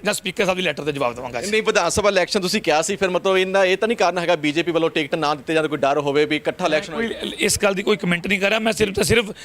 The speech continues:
Speaker 1: ਜੋ ਲੋਕਤੰਤਰ ਦੇ ਵਿੱਚ ਮੈਨੂੰ ਅਧਿਕਾਰ ਹੈ ਉਹਨੂੰ ਮੈਂ ਯੂਜ਼ ਕਰ ਰਿਹਾ। ਅਗਰ ਮੇਰੇ ਨਾਲ ਕਿਸੇ ਤਰੀਕੇ ਦਾ ਕੋਈ ਦਬਾਅ ਜਾਂ ਮੇਰੇ ਨਾਲ ਕਿਸੇ ਤਰੀਕੇ ਦੀ ਬਰੀਕੀ ਕੀਤੀ ਜਾਏਗੀ, ਅੱਗੇ ਹਾਈ ਕੋਰਟ, ਸੁਪਰੀਮ ਕੋਰਟ ਵੀ ਹੈ, ਮੈਂ ਕੋਰਟ 'ਚ ਵੀ ਜਾ ਸਕਦਾ। ਪਰ ਮੈਂ ਰਿਮੇਂਬਰ, ਮੇਰੇ ਕੋਲ ਵੀ ਰਾਈਟ ਹੈ ਹਰ ਚੀਜ਼ ਦਾ।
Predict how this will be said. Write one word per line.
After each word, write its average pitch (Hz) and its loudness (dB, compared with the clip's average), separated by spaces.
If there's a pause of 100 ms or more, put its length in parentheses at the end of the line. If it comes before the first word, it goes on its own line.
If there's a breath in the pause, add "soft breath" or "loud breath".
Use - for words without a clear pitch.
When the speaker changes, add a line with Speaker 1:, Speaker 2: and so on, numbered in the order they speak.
(220 loud breath)
Speaker 1:
ਜੋ 214 6
ਲੋਕਤੰਤਰ 240 0
ਦੇ 240 4
ਵਿੱਚ 226 0
ਮੈਨੂੰ 233 2
ਅਧਿਕਾਰ 202 2
ਹੈ 214 4
ਉਹਨੂੰ 226 0
ਮੈਂ 233 2
ਯੂਜ਼ 190 0
ਕਰ 175 0
ਰਿਹਾ। 196 0 (480 loud breath)
ਅਗਰ 277 4
ਮੇਰੇ 247 4
ਨਾਲ 233 0
ਕਿਸੇ 214 -2
ਤਰੀਕੇ 208 0
ਦਾ 202 2
ਕੋਈ 214 2
ਦਬਾਅ 175 2
ਜਾਂ 190 0
ਮੇਰੇ 196 2
ਨਾਲ 208 0 (340 loud breath)
ਕਿਸੇ 226 2
ਤਰੀਕੇ 214 0
ਦੀ 214 -4
ਬਰੀਕੀ 202 -2
ਕੀਤੀ 185 -4
ਜਾਏਗੀ, 240 2 (120)
ਅੱਗੇ 208 0
ਹਾਈ 190 0
ਕੋਰਟ, 220 0 (200 loud breath)
ਸੁਪਰੀਮ 254 0
ਕੋਰਟ 240 0
ਵੀ 208 2
ਹੈ, 208 -2 (300 loud breath)
ਮੈਂ 233 2
ਕੋਰਟ 240 4
'ਚ - -4
ਵੀ 277 2
ਜਾ 247 2
ਸਕਦਾ। 175 -2 (300 loud breath)
ਪਰ 262 2 (340 loud breath)
ਮੈਂ 208 2
ਰਿਮੇਂਬਰ, 220 0
ਮੇਰੇ 202 0
ਕੋਲ 226 -4
ਵੀ 247 2
ਰਾਈਟ 196 0
ਹੈ 185 0
ਹਰ 185 0
ਚੀਜ਼ 165 -6
ਦਾ। 160 -2